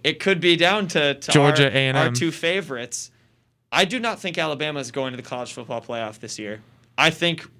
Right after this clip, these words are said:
Speaker 1: m-, I lean more toward Georgia. I think the winner of the S E C or the S E C will be either Georgia or A-, A-, uh, Texas A and M. I
Speaker 2: Mm-hmm.
Speaker 1: think they're gonna represent the S E C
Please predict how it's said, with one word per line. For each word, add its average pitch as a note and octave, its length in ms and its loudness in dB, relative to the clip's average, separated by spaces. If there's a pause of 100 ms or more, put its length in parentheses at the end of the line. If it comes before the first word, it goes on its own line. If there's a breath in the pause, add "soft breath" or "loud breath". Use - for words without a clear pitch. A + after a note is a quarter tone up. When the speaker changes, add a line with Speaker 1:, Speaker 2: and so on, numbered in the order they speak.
(880)
Speaker 1:
m-, C#3 140 -10
I E3+ 200 6
lean E3+ 220 2
more D#3+ 200 0
toward D#3+ 240 -2
Georgia. D#3+ 500 -4 (400 soft breath)
I D#3 100 2
think E3+ 220 0
the D#3+ 80 0
winner E3 340 0
of D3+ 120 -2
the D#3 120 0
S D3+ 160 -2
E D3+ 60 -4
C D3 420 -4
or C#3+ 140 0
the C3+ 160 2
S C#3+ 140 0
E D3 80 -2
C D3+ 240 0
will C#3+ 160 0
be C#3 260 2
either C#3 180 0
Georgia C#3 340 -2
or C#3 40 2
A-, C3 300 0 (160)
A-, C3+ 160 0
uh, B2 140 -2
Texas D3 280 -4
A D3 60 0
and C#3+ 100 0
M. F#3+ 280 -2 (260)
I - 20 6
Speaker 2:
Mm-hmm. C3 200 4
Speaker 1:
think C#3 160 2
they're D3 240 2
gonna C#3+ 280 -4
represent C#3 480 -4
the C#3 60 -6
S B2 180 -4
E B2 80 -6
C B2 440 -8